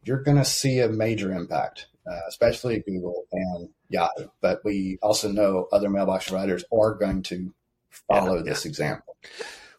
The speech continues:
Speaker 2: Well, <clears throat> and I suspect you start having fifty percent bounce rates, your, our, your E S P is gonna,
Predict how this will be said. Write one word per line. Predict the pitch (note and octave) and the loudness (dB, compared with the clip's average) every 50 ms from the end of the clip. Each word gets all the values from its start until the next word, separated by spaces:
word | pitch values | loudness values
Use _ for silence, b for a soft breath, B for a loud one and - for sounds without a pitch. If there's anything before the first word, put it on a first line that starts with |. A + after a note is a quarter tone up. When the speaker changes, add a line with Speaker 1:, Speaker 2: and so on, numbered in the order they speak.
| B - | B -4
Speaker 2:
Well, | - A3 D#3+ E3 E3 A#3 - _ - - | 0 2 2 2 0 -2 -6 _ -6 -6
<clears throat> | - _ - | -6 _ -2
and | G#3 F#3 | 0 0
I | F3+ | 0
suspect | E3+ - D#3+ D3 - - D4+ D4+ - - | 0 -2 -6 -4 -2 -2 -2 -2 -2 -4
you | F#3+ | -4
start | F3+ - - F#3+ F3 D3+ | -4 -2 0 0 2 2
having | D#3 D#3 C3 A#2+ | 2 0 0 -2
fifty | - F3+ E3 - D3+ | -2 -2 -2 -2 -2
percent | A#2 A2 - - B2+ A#2 A2 | -2 -2 -2 0 0 0 2
bounce | B2+ D#3 F3+ D3 - - | 2 2 2 2 0 0
rates, | A2+ A2 G#2+ G2 - - - - | 2 2 0 -2 -4 -8 -8 -4
your, | C#3 C3 C3 C3 B2+ B2+ B2 | 0 2 4 6 6 6 6
our, | A#2+ A#2+ A#2+ B2 - | 6 4 4 2 0
your | - B2+ B2 B2 B2+ B2+ B2 A#2+ C3 | 0 0 2 4 4 4 2 0 0
E | C#3 C3+ C3 | 2 2 4
S | A#2+ A2 - | 2 2 0
P | - F3+ F3+ | 2 2 4
is | C#3+ A#2+ A2+ - | 4 2 0 0
gonna, | - A#2 A2 A2 A2 A2 A2 A2 A2 A2 | -2 -2 0 0 0 0 0 0 -2 -2